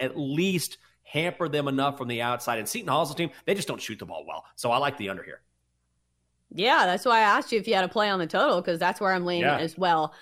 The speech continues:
Speaker 2: Uh,
Speaker 1: Mm-hmm.
Speaker 2: if you look at this Creighton offense, it, it looks like a good offense or a decent offense on the surface, uh, seventy-six points per game. But if you look at their road offense, it dwindles to seventy-two points per game.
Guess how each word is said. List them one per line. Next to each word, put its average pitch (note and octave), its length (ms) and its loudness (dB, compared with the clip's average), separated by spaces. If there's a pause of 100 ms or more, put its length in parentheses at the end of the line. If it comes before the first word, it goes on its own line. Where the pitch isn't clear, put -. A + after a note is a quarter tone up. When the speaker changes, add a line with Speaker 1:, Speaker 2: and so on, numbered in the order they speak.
(120)
Speaker 2:
Uh, G#3 180 4
Speaker 1:
Mm-hmm. G#3 80 4
Speaker 2:
if - 80 -2
you A#3+ 80 2
look F4+ 100 -2
at G4 60 0
this D4+ 120 -4
Creighton G#3 280 0
offense, G3+ 640 0
it, - 20 -2
it F3+ 400 0
looks G3 260 -2
like G#3+ 180 0
a G#3 40 0
good F#3+ 260 2
offense F3+ 580 0
or E3 180 2
a F3 140 -2
decent B3 440 0
offense G#3 380 0
on F3 160 0
the D#3 60 -6
surface, G3+ 580 -4 (240)
uh, F#3+ 100 2
seventy-six A#3+ 640 0
points F#3 260 -2
per E3 120 -2
game. B3 340 0
But F3+ 120 0
if F#3 80 -4
you F#3+ 100 -2
look A#3+ 120 0
at D#4+ 60 0
their F3+ 180 2
road D3+ 260 2
offense, D#4 480 2 (280)
it G#3 220 2
dwindles A3+ 520 4
to A3+ 160 -2
seventy-two A#3+ 1040 0
points F#3 260 0
per F3+ 140 -2
game. E3+ 400 0